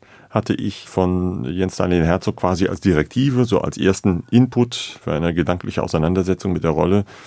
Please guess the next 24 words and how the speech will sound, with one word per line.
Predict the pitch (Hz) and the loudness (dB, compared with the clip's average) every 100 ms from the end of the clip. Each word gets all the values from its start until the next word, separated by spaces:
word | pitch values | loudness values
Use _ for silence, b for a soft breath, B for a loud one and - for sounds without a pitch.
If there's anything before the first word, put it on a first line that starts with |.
| B B B | B B B
schon | 92 90 | -2 2
gehört, | 76 78 90 - | 2 2 0 0
dass | 82 80 - - | -4 -2 -8 -6
der | 80 78 78 - | 0 0 0 -6
Hans | 78 80 82 | -6 -4 -4
Sachs | 80 82 - - - | -4 -4 -6 -14 -8
ein | 80 80 78 | -4 -2 -2
Theaterintendant | 76 82 82 - 85 78 73 69 | -4 -4 -4 -4 -2 0 0 -2
sein | 73 73 | -4 -4
sollte. | - 71 - | -6 -8 -8
Und | - 87 | -8 -2
dann | 78 76 | -2 -2
habe | 80 82 | -8 -8
ich | - | -10
erst | - | -8
mal | 80 76 - _ _ - | -4 -4 -4 _ _ -2
gegrübelt | 92 - 80 82 76 73 87 | -2 0 2 2 2 0 -2
und | 85 | -4
habe | 80 64 | -2 0
überlegt, | 76 73 80 - | 0 0 -4 -6
wie | 82 | -10
passt | - 87 - | -6 -10 -8
das | 87 - | -10 -8
zusammen? | 87 95 95 67 | -4 0 0 0